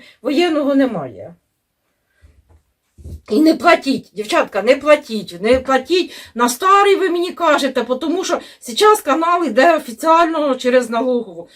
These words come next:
Все прив'язані, всі карточки, все. Тобто питайте, який рахунок, питайте, лучше перепитайте, лучше, щоб я написала офіціально, ну, офіціально, як сказати, ну, до налогової те, що, щоб все було правильно, чесно і,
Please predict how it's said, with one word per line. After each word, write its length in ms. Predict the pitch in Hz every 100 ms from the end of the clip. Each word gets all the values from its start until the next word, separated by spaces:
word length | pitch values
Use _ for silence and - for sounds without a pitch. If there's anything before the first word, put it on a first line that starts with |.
| _
Все 260 | - - 392
прив'язані, 680 | 403 339 277 320 247 254 269
всі 240 | - 339
карточки, 600 | 339 294 285 247 233 247
все. 360 | 220 330 392 415 - _
Тобто 240 | - 277 247 - _ -
питайте, 640 | 370 370 320 214 - 147
який 400 | 190 208 294 269
рахунок, 560 | 254 277 277 226 -
питайте, 440 | - 226 330 320 220
лучше 280 | 254 320 269
перепитайте, 720 | 262 254 262 - 381 392 269
лучше, 320 | 269 330 294 - -
щоб 180 | - 214
я 140 | 254
написала 640 | 302 269 247 240 339 320 247 233
офіціально, 1000 | 247 247 226 220 247 254 403 359 302 - - _
ну, 280 | 240 254 233
офіціально, 640 | 220 240 240 330 269 202 190
як 200 | 175 -
сказати, 400 | 196 185 185 196
ну, 140 | 247
до 120 | 214 220
налогової 560 | 254 254 202 190 190
те, 200 | - 370
що, 180 | 392 277 - _
щоб 160 | - 214
все 180 | 320
було 260 | 254 254 220
правильно, 500 | 269 349 381 330 269
чесно 480 | 247 302 302 262 233
і, 220 | 220